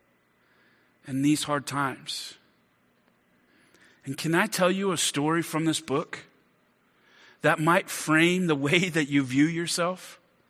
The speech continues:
See, there's a story in this book about a man who didn't want to offer forgiveness.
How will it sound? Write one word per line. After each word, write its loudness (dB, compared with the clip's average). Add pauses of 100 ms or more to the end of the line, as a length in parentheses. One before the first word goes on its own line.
(480)
See, 0
there's 2
a 2
story 2
in 2
this 4
book -2
about 4
a 0
man 2 (1000)
who 2
didn't 2
want 2
to 0 (200)
offer 2
forgiveness. -4